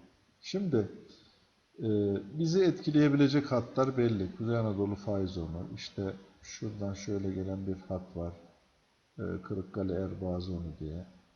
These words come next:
Tuz Gölü diye bir fay var. Bu konuyu ben daha sonra biraz daha açacağım. Şimdi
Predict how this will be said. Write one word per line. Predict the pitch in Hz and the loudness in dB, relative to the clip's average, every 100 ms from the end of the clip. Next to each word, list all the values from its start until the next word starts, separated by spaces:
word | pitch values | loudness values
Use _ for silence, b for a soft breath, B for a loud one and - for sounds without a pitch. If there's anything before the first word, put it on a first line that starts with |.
| _ _ - | _ _ 0
Tuz | 120 113 | 2 4
Gölü | 104 92 90 | 2 2 0
diye | 92 82 92 | -2 -4 -6
bir | 87 | -8
fay | - 90 82 | -6 -4 -4
var. | 92 117 | -6 -6
Bu | 110 | -8
konuyu | - 113 107 107 | -6 -6 -4 -4
ben | 104 | -4
daha | 104 107 | -4 -4
sonra | - 104 95 98 | -4 -4 -4 -4
biraz | 98 95 | -4 -4
daha | 95 92 | -4 -6
açacağım. | 92 95 90 98 151 - - _ _ _ _ _ _ - - | -8 -8 -6 -6 -8 -14 -20 _ _ _ _ _ _ -16 -14
Şimdi | - 165 208 165 131 | -8 -4 0 2 0